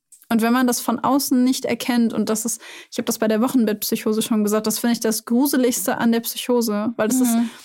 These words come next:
Speaker 1: und das ist verrückt, dass wir gerade jetzt diesen Fall haben, weil es ist genau das, wovon ich gesprochen hab während der, des letzten Falls von Dina Schlosser.
Speaker 2: Ja.
Speaker 1: Als ich gesagt habe, ich hab solche Angst, in Anführungszeichen, also so, das ist meine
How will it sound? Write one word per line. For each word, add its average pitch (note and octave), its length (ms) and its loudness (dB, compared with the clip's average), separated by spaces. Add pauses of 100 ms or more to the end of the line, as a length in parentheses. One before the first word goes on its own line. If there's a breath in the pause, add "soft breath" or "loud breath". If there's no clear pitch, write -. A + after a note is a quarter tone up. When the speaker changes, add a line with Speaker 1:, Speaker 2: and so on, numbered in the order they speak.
(140)
Speaker 1:
und B3+ 80 2
das A3+ 120 0
ist C4 120 0
verrückt, C#4 500 0
dass A#3+ 140 0
wir A#3 60 2
gerade B3 240 2
jetzt C#4 240 0
diesen B3 200 2
Fall C4 280 0
haben, A3+ 180 2
weil A3 120 2
es A3+ 100 -2
ist - 120 -6
genau B3 340 2
das, C4 320 0
wovon B3 240 2
ich B3+ 100 -2
gesprochen C4+ 500 0
hab B3+ 220 -2
während A#3+ 300 2
der, A3 420 -2
des A#3+ 160 -4
letzten A#3 300 0
Falls A#3 400 -2
von A3+ 240 2
Dina A3+ 240 2
Schlosser. C#4 500 -2 (320)
Speaker 2:
Ja. B3 320 2 (160)
Speaker 1:
Als A#3+ 180 0
ich - 120 -4
gesagt B3 500 0
habe, C#4 520 2 (1300)
ich - 180 -2
hab B3 240 0 (840)
solche C#4+ 560 2
Angst, C#4+ 440 2
in A#3+ 80 0
Anführungszeichen, A#3+ 640 0
also A#3+ 160 2
so, A#3 140 2
das A#3 180 0
ist B3 100 -4
meine B3 300 0